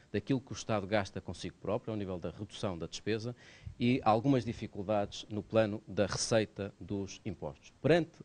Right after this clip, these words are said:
essa circunstância, é importante dizer que é verdade que existem riscos, que é verdade que há matérias que dependem de nós e que há matérias que não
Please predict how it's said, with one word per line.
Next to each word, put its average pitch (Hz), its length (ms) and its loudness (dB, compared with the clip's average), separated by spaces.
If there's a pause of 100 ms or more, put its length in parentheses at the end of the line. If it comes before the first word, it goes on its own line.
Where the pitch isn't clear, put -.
essa 90 380 -4
circunstância, 107 800 -6 (460)
é 120 80 4
importante 127 640 -2
dizer 110 400 -2
que - 160 2
é 117 40 6
verdade 117 360 2
que - 100 -8
existem 92 380 -10
riscos, - 500 -12 (300)
que 131 100 4
é 127 40 8
verdade 117 380 0
que - 80 0
há 117 60 4
matérias 110 420 0
que - 120 -10
dependem 113 400 2
de 82 80 -12
nós 92 340 -6
e 143 60 -12
que - 100 0
há 110 60 4
matérias 101 360 -4
que - 100 -10
não 113 180 2